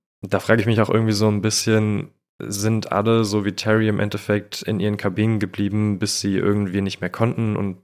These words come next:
nach oben gekommen sind, so, weil wenn doch alle gleichzeitig gekommen wären, dann hätten sie doch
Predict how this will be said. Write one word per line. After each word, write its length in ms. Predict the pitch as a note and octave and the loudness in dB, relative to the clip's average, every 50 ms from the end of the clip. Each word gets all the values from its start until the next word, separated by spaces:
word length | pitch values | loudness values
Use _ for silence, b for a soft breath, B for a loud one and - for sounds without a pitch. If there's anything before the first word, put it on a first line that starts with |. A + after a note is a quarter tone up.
| _ | _
nach 300 | - - G2 G#2 - - | -8 -4 -4 -4 -2 2
oben 180 | - C3+ C3+ B2+ | 4 4 4 4
gekommen 400 | A#2 G#2 - - A#2 A2+ A#2 A#2 | 2 -2 -2 -2 0 0 0 0
sind, 300 | G#2 G#2 A2 A2+ A2+ A2 | 0 0 0 0 0 0
so, 240 | - G#2 A2+ A2 F#2+ | 0 0 0 2 2
weil 360 | G2+ G2 G2 F#2+ D#2+ - - | 2 2 2 0 -2 -2 -4
wenn 180 | A2 A2 A2+ G#2+ | -2 -2 0 0
doch 200 | G#2 - - - | -2 -2 -2 0
alle 180 | A2+ B2 A#2+ | 0 2 2
gleichzeitig 440 | A2+ G#2+ A#2 B2 - - A2+ G#2+ - | 2 2 0 0 0 -2 -2 -2 -2
gekommen 420 | - A2+ - - A2+ A2+ A#2 A2+ | -4 -4 -2 0 0 0 0 2
wären, 240 | G#2 G#2+ G#2+ A2 A2 | 2 2 2 2 2
dann 280 | G#2 G#2 G#2+ G2+ F2+ - | 2 0 0 0 -2 -4
hätten 220 | - - - A#2 | -4 -4 -4 -4
sie 100 | G2+ G#2 | -2 -2
doch 220 | G2+ G2 - - | -4 -4 -4 -8